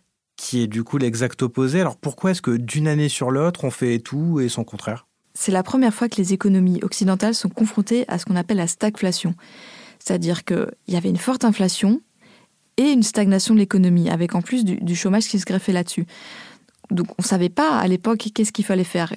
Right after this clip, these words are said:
Speaker 2: Comment est-ce qu'on peut à la fois relancer l'économie et lutter contre l'inflation ? C'est un peu contre-intuitif. En fait, on a découvert qu'on peut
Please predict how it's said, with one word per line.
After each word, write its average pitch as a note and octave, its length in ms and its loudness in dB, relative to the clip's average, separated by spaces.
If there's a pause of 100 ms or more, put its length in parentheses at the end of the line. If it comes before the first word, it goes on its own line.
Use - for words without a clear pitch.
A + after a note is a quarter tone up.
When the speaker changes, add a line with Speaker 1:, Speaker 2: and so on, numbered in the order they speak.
(100)
Speaker 2:
Comment B3+ 300 2
est-ce C#4 120 -2
qu'on A3 120 2
peut G3+ 260 -2
à G3+ 80 2
la G3 100 2
fois F#3 380 -2 (360)
relancer F#3+ 520 0
l'économie F3 480 2 (760)
et B3 80 4
lutter A3 260 4
contre G#3+ 200 2
l'inflation ? F#3 460 0 (340)
C'est - 160 -2
un F3 60 0
peu B3+ 140 0
contre-intuitif. A3 720 0
En E3 80 -2
fait, C4 240 -2
on F#3+ 100 4
a E3+ 80 0
découvert F#3+ 400 -2
qu'on G3 100 4
peut F#3+ 160 0